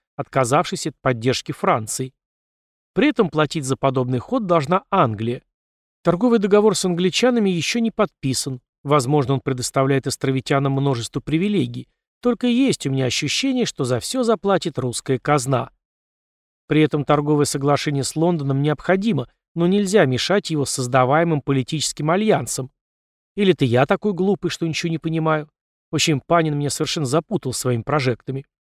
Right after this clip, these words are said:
Надо больше расспросить его о последних войнах, интригах, заодно изучить географический атлас,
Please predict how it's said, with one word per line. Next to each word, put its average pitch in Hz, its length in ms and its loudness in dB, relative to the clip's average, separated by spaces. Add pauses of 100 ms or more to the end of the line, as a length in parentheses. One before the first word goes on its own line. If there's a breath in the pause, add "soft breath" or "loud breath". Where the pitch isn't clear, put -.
(240)
Надо 220 240 4
больше 214 260 -2
расспросить 202 540 -4
его 196 140 2
о 170 40 0
последних 185 540 -2
войнах, 185 420 0
интригах, 135 540 -2
заодно 131 340 0
изучить 131 340 -6
географический 147 760 -2
атлас, 180 440 -2